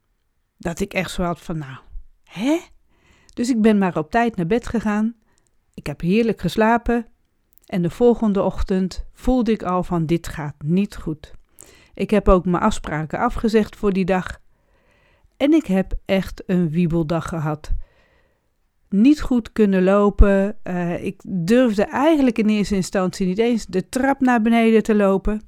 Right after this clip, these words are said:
Heb ik wel gedaan. En dat was dus geen hele zware aanval van, eh, draaiduizeligheid, maar echt daar zo'n, zo'n hele milde.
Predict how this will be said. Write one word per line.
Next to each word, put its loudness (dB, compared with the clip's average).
Heb 0
ik 4
wel 0
gedaan. -4
En 2
dat 2
was 2
dus 0
geen 2
hele 0
zware 0
aanval -2
van, -6
eh, -12
draaiduizeligheid, -2
maar 0
echt -4
daar 2
zo'n, 2
zo'n 0
hele 2
milde. 4